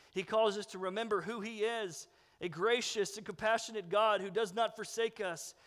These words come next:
And he calls us to enter into covenant with him and with one another to live a life of obedience and holiness in response to what he's done. Mark Dever writes this,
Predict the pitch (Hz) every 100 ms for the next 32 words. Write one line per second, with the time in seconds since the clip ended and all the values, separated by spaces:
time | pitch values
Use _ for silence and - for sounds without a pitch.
0 | - - 220 196 247 254 185 240 233 -
1 | 240 240 226 247 226 202 - 254 240 226
2 | 156 - - 226 220 226 247 226 220 247
3 | 247 226 220 240 220 226 233 208 196 196
4 | 240 240 208 196 196 226 220 196 - _
5 | - - 165 190 220 226 214 185 185 151
6 | 208 190 170 143 - - - - _ _
7 | _ _ _ _ - 139 143 - 170 165
8 | 156 143 139 131 113 123 104 101 104 _
9 | _ _ _ _ _ _ _ _ _ _
10 | _ _ _ _ _ - _ _ _ 135
11 | 156 151 156 160 139 113 - _ _ _
12 | _ _ _ _ - 135 135 139 151 143
13 | 117 - -